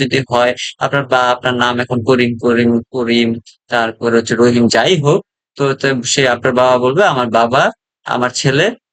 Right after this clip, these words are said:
পড়াশোনা শেষে বাংলাদেশে ব্যাক করবে, পড়াশোনা শেষ করে কোনো রকম দেরি করবে। So এই আজকে সিম্পল জিনিস, আর কিছু না। কারণ হচ্ছে ভেরিফিকেশন যা আছে তাই থাকবে, আর কিছু চেঞ্জেস এর দরকার নেই। শুধু হচ্ছে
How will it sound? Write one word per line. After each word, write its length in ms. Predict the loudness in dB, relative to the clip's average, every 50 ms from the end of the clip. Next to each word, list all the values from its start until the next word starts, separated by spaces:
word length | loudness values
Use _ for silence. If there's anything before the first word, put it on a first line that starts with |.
| _ _ _ _ _ _ _ _ _ _ -2
পড়াশোনা 400 | -2 0 0 -2 -2 -2 -4 -2 -2
শেষে 200 | -2 0 0 0 0 0
বাংলাদেশে 340 | 0 0 -2 -2 -2 -2 -2 0 0
ব্যাক 120 | 0 -2 -2
করবে, 160 | -6 -6 -6 -6 -4 -2
পড়াশোনা 380 | -2 -2 -4 -4 -4 -4 -4 -2 -2 -2
শেষ 120 | -2 -4 -4 -4
করে 140 | -6 -6 -6 -6
কোনো 120 | -6 -4 -4 -4
রকম 160 | -4 -2 -2 0 0
দেরি 180 | 0 0 -2 -4
করবে। 180 | -6 -12 -12 _ _ _ _ _ _ -4 0
So 80 | 2 2 4 4 2
এই 120 | 2 2 2 2 0 0 0 -2
আজকে 200 | -2 -4 -4 -6 -4 -2
সিম্পল 280 | -2 -2 -2 -2 -2 -2 0 0
জিনিস, 200 | 0 0 0 0 0 0 0
আর 80 | 0 -2 -2 -4
কিছু 180 | -4 -2 -2 0 0
না। 60 | 0 -2 -4 -10 -18 -20 -20 -20 -10 -6
কারণ 140 | -4 -2 -2
হচ্ছে 160 | -2 -2 0 0
ভেরিফিকেশন 560 | 0 0 0 -2 -4 -4 -4 -4 -4 -2 -2 0 0 0
যা 80 | 2 2 0 0
আছে 140 | -2 -2 -4 -4 -2
তাই 140 | -2 -2 -2 -2 -4
থাকবে, 260 | -4 -4 -2 -2 -2 0
আর 60 | -2 -2 -6
কিছু 160 | -8 -8 -6 -4 -2
চেঞ্জেস 340 | -2 -2 0 0 -2 -2 -2 -2
এর 80 | -2 0 -2
দরকার 220 | 0 0 0 0 0
নেই। 100 | 0 0 0 0
শুধু 180 | 2 2 2 2 2
হচ্ছে 240 | 0 0 -2 -2